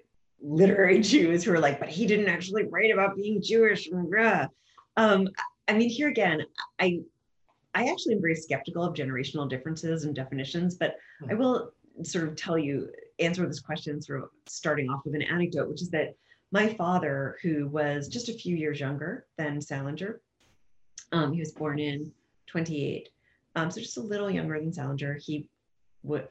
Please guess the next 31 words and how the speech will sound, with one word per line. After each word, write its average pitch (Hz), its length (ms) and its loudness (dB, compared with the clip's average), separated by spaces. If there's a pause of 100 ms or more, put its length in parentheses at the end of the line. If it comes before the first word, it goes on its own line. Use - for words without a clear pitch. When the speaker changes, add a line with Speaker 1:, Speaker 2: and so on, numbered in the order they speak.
Speaker 1:
fought - 320 -4
in 151 520 -6
the 170 80 -6
Korean 139 420 -2
War 131 280 -6
rather 143 240 -4
than 143 160 -4
World 135 180 -4
War 143 120 -6
Two. 139 220 -10
He 143 80 -8
was 139 100 -8
too - 160 -14
young, 139 380 -6 (460)
um, 156 440 -2 (1160)
for 151 200 -2
World 151 200 -6
War 147 100 -4
Two. 127 380 -8 (240)
Um, 185 240 2
my 208 160 -4
father 247 680 0 (180)
loved 160 400 4
Salinger, - 680 -12
and 160 100 -4
he 175 160 0
related 170 640 2
very, 226 280 4
very 156 240 2
strongly, 139 380 -4
particularly 156 760 -2